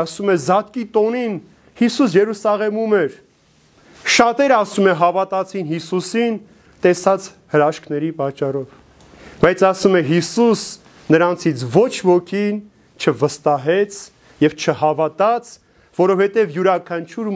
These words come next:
մարդուն ճանաչում էր։ Գիտեր յուրաքանչյուր մարդուն ով էր և ինչպիսին էր։ Եվ Նիկոդեմոսի հետ զրույցի ժամանակ էլ ասում է. «Եթե մեկը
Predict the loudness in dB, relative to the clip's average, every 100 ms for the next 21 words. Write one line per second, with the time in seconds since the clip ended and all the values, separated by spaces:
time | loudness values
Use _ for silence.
0 | 0 0 -2 -6 -6 -6 -10 -20 _ -2
1 | 0 0 -6 -8 -6 -6 -8 -18 -20 _
2 | _ _ -20 -20 -20 -10 0 2 4 4
3 | 4 4 2 2 2 0 0 0 0 2
4 | 0 -2 -4 -4 -4 -8 -20 _ 0 2
5 | 4 2 -2 -2 _ _ _ -6 -4 -8
6 | -8 -14 -8 -6 -4 -6 -12 -20 _ -20
7 | -20 _ -20 -20 -20 -20 2 4 4 2
8 | 2 4 2 4 0 0 0 0 0 -2
9 | -2 -4 -6 2 2 2 -2 -4 -4 -4
10 | -4 -6 -8 -6 -6 -10 -20 -20 -2 -2
11 | 2 0 2 2 2 2 0